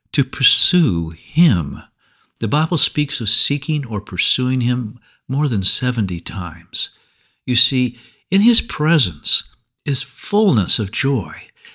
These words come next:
In his presence is perfect peace and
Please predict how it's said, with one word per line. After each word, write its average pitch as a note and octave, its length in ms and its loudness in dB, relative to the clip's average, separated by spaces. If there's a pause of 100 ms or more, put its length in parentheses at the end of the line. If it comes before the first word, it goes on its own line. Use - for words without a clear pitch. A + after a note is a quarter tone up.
(340)
In C3+ 100 4
his G3+ 180 8
presence D#3+ 720 0
is C#3 180 0
perfect - 1000 -4
peace - 580 -4 (640)
and G#2 320 -2